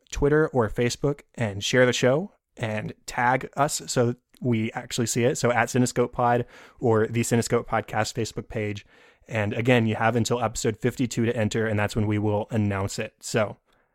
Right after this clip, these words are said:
I hope you go to iTunes, help us out, leave a rating,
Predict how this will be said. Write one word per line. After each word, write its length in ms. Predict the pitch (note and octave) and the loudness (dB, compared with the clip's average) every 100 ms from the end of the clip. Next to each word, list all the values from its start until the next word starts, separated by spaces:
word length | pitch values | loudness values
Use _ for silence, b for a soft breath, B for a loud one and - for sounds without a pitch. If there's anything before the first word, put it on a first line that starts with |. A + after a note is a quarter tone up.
| _ | _
I 100 | - | 0
hope 180 | A2 A#2 | 2 2
you 320 | A#2+ A2+ B2+ - _ - | 2 0 -2 -10 _ 2
go 100 | B2 | 2
to 60 | |
iTunes, 360 | A#2 C3 D#3+ D#3+ | 4 2 4 2
help 160 | C#3+ C3 | 0 -2
us 140 | - | 2
out, 300 | C#3+ C#3+ - - | 4 4 0 -4
leave 200 | B2+ B2+ | -2 0
a 40 | |
rating, 480 | A#2+ A#2 A#2+ A#2 A2+ | 2 4 4 2 0